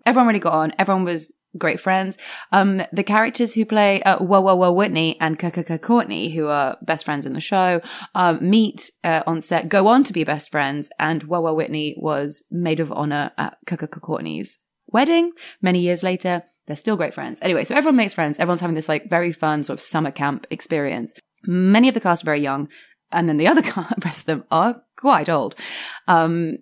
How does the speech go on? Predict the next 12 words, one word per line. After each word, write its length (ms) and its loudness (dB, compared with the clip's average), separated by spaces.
and 400 2
one 340 6
night, 480 2
after 220 2
they 80 0
have 180 -4
put 380 -2
the 540 0
young 260 4
ones 320 0
to 80 -2
bed, 500 2